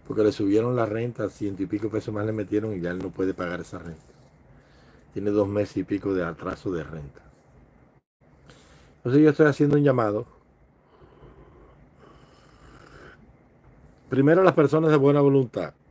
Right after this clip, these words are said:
que aporten algo para ver si podemos completar la rentica a él para que él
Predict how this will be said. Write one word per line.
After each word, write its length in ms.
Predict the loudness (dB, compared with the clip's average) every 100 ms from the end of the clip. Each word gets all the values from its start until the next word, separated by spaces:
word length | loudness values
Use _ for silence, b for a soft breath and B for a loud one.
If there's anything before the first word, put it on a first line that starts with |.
| _ _ _ -10
que 160 | -6 -6 -10 -20 -10
aporten 600 | -6 0 -2 0 0 0
algo 340 | -2 -6 -12 -10
para 240 | -4 -2
ver 140 | 0 -2
si 120 | -4
podemos 380 | -2 -2 -2 -4
completar 440 | -6 -6 -4 -2
la 180 | 0 0
rentica 420 | -2 -6 -8 -6
a 40 | -6
él 100 | -4
para 200 | -6 -6
que 120 | -10
él 160 | -12